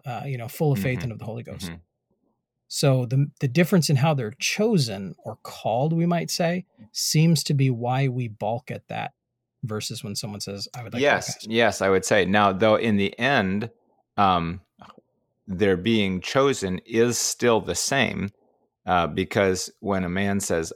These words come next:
Speaker 2: "I think I, I should be the pastor of this local church," well, that's the local church's decision to say, "We see in you the calling and feel that we want you to be our shepherd." It's still their decision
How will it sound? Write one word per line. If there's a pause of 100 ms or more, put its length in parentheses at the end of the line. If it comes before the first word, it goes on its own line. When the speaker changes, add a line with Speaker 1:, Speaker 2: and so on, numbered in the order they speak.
Speaker 2:
"I
think
I,
I
should
be
the
pastor
of
this
local
church,"
well,
that's (140)
the
local
church's
decision
to
say,
"We
see
in
you
the
calling
and
feel
that
we
want
you
to
be
our
shepherd."
It's
still
their
decision